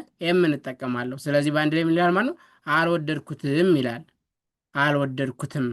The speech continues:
ኦኬ፣ አልወደድኩትም። ቀጣይ ደግሞ አልጠየኩም። የሆነ ነገር ታልጠየቅን ምን ብለን መጻፍ እንችላለን ማለት ነው?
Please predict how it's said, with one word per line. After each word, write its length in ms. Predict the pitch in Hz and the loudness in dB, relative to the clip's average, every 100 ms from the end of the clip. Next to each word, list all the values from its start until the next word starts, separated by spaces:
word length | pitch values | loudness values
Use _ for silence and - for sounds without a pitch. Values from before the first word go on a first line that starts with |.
| 156 _ _ _ _ - | -8 _ _ _ _ -10
ኦኬ፣ 200 | 127 156 196 262 _ _ _ _ - | -4 0 0 -2 _ _ _ _ -6
አልወደድኩትም። 920 | 139 147 147 139 139 139 - - 127 120 127 _ _ _ _ _ _ _ _ _ _ _ _ _ _ _ _ _ _ _ _ _ | 0 2 2 2 -2 -6 -8 -6 -4 -4 -8 _ _ _ _ _ _ _ _ _ _ _ _ _ _ _ _ _ _ _ _ _
ቀጣይ 300 | 156 147 156 | -4 0 2
ደግሞ 200 | 147 160 196 311 _ _ _ _ _ _ - | 2 2 0 -2 _ _ _ _ _ _ -2
አልጠየኩም። 880 | 160 165 165 165 156 147 - 139 123 120 _ _ _ _ _ _ _ _ _ - | 2 2 0 0 2 0 -2 -4 -4 -8 _ _ _ _ _ _ _ _ _ -6
የሆነ 200 | 151 147 | -2 0
ነገር 200 | 139 131 120 | 0 -2 -4
ታልጠየቅን 600 | 139 131 147 156 190 208 | -4 -4 -4 -4 -4 -4
ምን 180 | 147 143 | -2 0
ብለን 220 | 143 143 | 2 2
መጻፍ 300 | 143 143 143 | 0 -2 -4
እንችላለን 440 | 151 143 143 147 147 | -2 -2 0 0 2
ማለት 240 | 151 165 | 2 2
ነው? 100 | 254 | 0